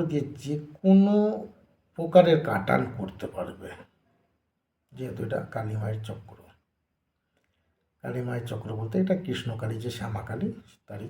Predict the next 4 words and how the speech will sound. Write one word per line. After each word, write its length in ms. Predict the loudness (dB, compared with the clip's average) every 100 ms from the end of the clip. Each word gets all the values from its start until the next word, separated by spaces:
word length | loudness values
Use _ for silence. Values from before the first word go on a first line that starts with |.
| -12
চক্র 280 | -14 -14 -14 -14
এটা। 200 | -14 -20 -20 _ _ _ _ _ _ _ _ _ _ _ _ _ _ _ _ _ _ _ _ _ _ -12
তো 60 | -8 -8 -2 2 4
আর 180 | 4